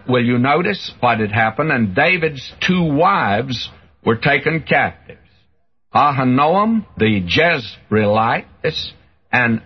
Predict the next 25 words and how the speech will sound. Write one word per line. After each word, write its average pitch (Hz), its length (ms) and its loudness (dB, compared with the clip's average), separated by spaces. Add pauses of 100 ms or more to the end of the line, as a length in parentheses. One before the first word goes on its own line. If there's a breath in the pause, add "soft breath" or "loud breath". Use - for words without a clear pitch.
Abigail, 131 960 0 (400)
the 98 100 2
wife 120 520 0
of 90 200 -2
Nabal 143 560 0 (180)
the 113 120 -4
Carmelite." 85 760 -2 (580)
You 82 100 -2
remember 143 400 2
that 113 280 0
Abigail 131 640 0
was 95 240 -2
married 123 440 0
to 117 100 0
this 127 200 0
very 123 300 0
rich 135 380 0
man, 123 480 0 (400 loud breath)
and 113 260 2
his 104 200 -2
name 120 440 2
Nabal 143 380 2
means 120 360 0 (140)
fool, 151 520 0 (120)
or 104 300 0